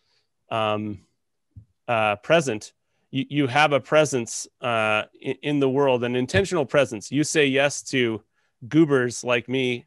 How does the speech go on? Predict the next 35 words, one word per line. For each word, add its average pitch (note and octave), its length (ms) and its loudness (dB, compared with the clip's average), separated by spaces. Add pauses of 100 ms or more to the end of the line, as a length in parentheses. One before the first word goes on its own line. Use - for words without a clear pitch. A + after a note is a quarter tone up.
(160)
uh, A2 380 2 (540)
seven C3 320 0
hours B2 260 2
away B2 240 2
in A#2 120 -2
Canada. B2+ 380 0
You A#2 160 -2
say D#3 200 2
yes C#3 320 2
to C#3+ 100 0
having C3+ 240 2
a A#2 80 -2
conversation B2+ 840 0 (260)
with E3 240 2
me, B2 280 2 (240)
and, C3 340 2
and C#3+ 180 4
the, C#3+ 80 4
and D3 260 4
your D3 120 4
light, D3+ 240 4 (200)
you D3 100 0
know, A#2 120 2
well, G#2 280 0
your G2+ 240 -6
light, F2+ 280 -14 (500)
the D3 220 2
light, A2 340 0 (400)
uh, C#3 300 6
shines C#3 460 0
through D#3 280 2
in B2 200 -2
these B2 220 -2
public, B2+ 460 0 (400)
um, A2 540 0